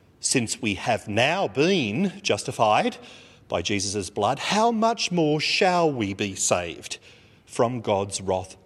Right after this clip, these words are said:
through him?" You see, it's a verse meant to give us assurance of salvation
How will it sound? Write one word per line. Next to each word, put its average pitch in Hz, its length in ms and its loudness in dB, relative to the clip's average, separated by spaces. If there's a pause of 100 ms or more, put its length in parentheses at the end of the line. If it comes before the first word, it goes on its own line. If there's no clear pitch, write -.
through 87 360 -6 (160)
him?" 82 360 -16 (1300)
You 147 60 -2
see, 180 140 4
it's 180 120 -6
a 196 60 2
verse 139 480 0 (120)
meant 120 220 -2
to - 80 -6
give 139 200 0
us 98 300 -2
assurance 139 640 -2
of - 160 -6
salvation 110 720 -2